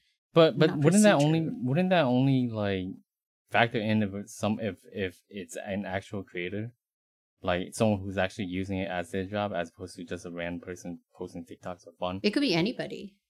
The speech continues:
Speaker 2: It could be
Speaker 1: Yeah,
Speaker 2: anybody.
Speaker 1: that's what I'm saying. But it, I, my point was that TikTok's the fastest growing platform right now, right?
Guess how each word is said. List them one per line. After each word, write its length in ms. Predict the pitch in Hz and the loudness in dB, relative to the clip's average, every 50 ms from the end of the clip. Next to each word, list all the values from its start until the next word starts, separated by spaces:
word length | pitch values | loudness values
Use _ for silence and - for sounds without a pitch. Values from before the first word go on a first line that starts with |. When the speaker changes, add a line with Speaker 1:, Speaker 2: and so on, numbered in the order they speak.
| _ _ _ _ - | _ _ _ _ -2
Speaker 2:
It 80 | 190 | -2
could 120 | 180 - 196 | 0 0 2
be 60 | 190 | 4
Speaker 1:
Yeah, 120 | 208 - 165 | 6 6 6
Speaker 2:
anybody. 120 | 101 92 110 | 6 6 4
Speaker 1:
that's 80 | 143 160 | 2 4
what 60 | 196 165 | 4 2
I'm 80 | 131 | 2
saying. 380 | - - 151 123 92 92 101 - _ _ _ _ _ _ _ | 2 0 0 -2 -2 -4 -6 -10 _ _ _ _ _ _ _
But 280 | - 143 131 131 - - - - _ _ | 6 6 6 6 2 -2 -14 -20 _ _
it, 180 | - 139 135 123 - - - 131 143 160 - - - | -8 -6 -6 -6 -8 -12 -16 -16 -16 -18 -18 -6 -2
I, 180 | 113 131 151 123 82 78 113 | 0 0 2 0 -2 -8 -12
my 300 | 117 113 127 123 127 160 | -6 0 2 4 4 4
point 220 | - - 185 139 | 4 2 0 0
was 120 | 117 107 104 | 0 0 0
that 180 | 104 95 98 | 0 0 0
TikTok's 360 | - 147 139 - 151 110 101 - | -2 -4 -2 0 0 0 0 -4
the 160 | - 101 92 - | -8 -14 -12 -6
fastest 360 | - 101 110 110 - 101 92 - | -2 -2 -2 -2 -4 -8 -8 -4
growing 280 | 104 95 95 92 87 - - | -2 -2 -2 -2 -6 -4 0
platform 360 | 113 120 131 139 - 90 87 | 0 0 0 -2 -6 -12 -10
right 140 | 87 87 90 | -10 -8 -6
now, 280 | 98 107 95 87 95 120 _ | -4 -4 -4 -6 -8 -16 _
right? 360 | 131 95 87 92 92 92 110 | -12 -8 -6 -4 -4 -4 -6